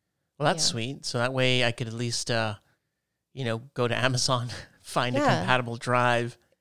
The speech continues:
Speaker 2: Yeah, they're saying any S S D.
Speaker 1: Oh, that's cool.
Speaker 2: So
Speaker 1: Oh, but
Speaker 2: it's
Speaker 1: these are for the backwards compatibility.
Speaker 2: for backward compatibility, yes.
Speaker 1: Okay, okay,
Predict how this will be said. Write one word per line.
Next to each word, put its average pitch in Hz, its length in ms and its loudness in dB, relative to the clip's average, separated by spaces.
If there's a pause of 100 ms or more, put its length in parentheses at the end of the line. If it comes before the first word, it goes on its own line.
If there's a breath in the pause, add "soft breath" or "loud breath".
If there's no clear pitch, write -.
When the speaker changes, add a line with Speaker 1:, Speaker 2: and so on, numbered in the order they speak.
(280)
Speaker 2:
Yeah, 226 280 4
they're 220 120 4
saying 254 320 2
any 226 440 4
S 196 220 4
S 190 160 -2
D. 156 320 -2 (920)
Speaker 1:
Oh, 127 100 -2
that's 131 220 -4
cool. 120 340 -10
Speaker 2:
So 202 540 4
Speaker 1:
Oh, 196 160 10
but 160 60 6
Speaker 2:
it's 139 80 4
Speaker 1:
these 170 180 4
are 175 40 2
for 165 140 -2
the 131 80 2
backwards 120 480 -2
compatibility. 113 640 0
Speaker 2:
for 107 60 4
backward 190 320 4
compatibility, 151 640 -2
yes. 127 260 4
Speaker 1:
Okay, - 260 -10
okay, 113 380 -8